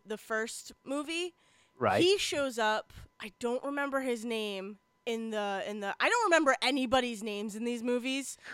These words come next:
Speaker 2: Well,
Speaker 1: I
Speaker 2: that's
Speaker 1: just remember
Speaker 2: because, I
Speaker 1: them
Speaker 2: mean,
Speaker 1: as
Speaker 2: it's
Speaker 1: characters.
Speaker 2: and that's not a problem. Like, they're
Speaker 1: Yeah.
Speaker 2: structured that way 'cause
Speaker 1: Yeah, exactly.
Speaker 2: most of them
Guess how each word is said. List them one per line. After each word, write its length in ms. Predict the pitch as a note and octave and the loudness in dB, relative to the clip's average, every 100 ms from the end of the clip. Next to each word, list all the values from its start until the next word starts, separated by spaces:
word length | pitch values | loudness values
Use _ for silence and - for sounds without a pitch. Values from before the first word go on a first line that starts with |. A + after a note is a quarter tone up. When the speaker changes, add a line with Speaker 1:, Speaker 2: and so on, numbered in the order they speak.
| D3 | 12
Speaker 2:
Well, 100 | G#3+ | 12
Speaker 1:
I 0 | |
Speaker 2:
that's 140 | C4 | 12
Speaker 1:
just 20 | C4+ | 12
remember 280 | C4 G#3+ | 12 12
Speaker 2:
because, 20 | B3+ | 12
I 80 | G3 | 12
Speaker 1:
them 20 | |
Speaker 2:
mean, 140 | G3 | 10
Speaker 1:
as 80 | G#3+ - | 8 6
Speaker 2:
it's 200 | G3 G#3+ | 6 6
Speaker 1:
characters. 540 | A3+ C4+ C#4+ D#4 - - - F3 | -2 -2 -2 -2 -6 -14 -2 6
Speaker 2:
and 120 | G#3+ | 8
that's 140 | C4+ | 10
not 160 | C#4+ C4+ | 12 12
a 40 | |
problem. 560 | - - D3 F3 G#3+ A#3 | 10 8 8 8 8 12
Like, 220 | D#3 - | 10 10
they're 140 | D3+ | 10
Speaker 1:
Yeah. 80 | D3 | 10
Speaker 2:
structured 440 | - C3+ - F3 F3 | 10 8 8 8 10
that 160 | F#3 | 10
way 200 | F#3+ G#3+ | 12 10
'cause 160 | - D3+ | 10 6
Speaker 1:
Yeah, 80 | B2+ | 6
exactly. 380 | - C4 C3 | 0 0 8
Speaker 2:
most 240 | E3+ B3+ - | 12 12 10
of 120 | E3+ | 8
them 220 | E3+ C#3 | 10 10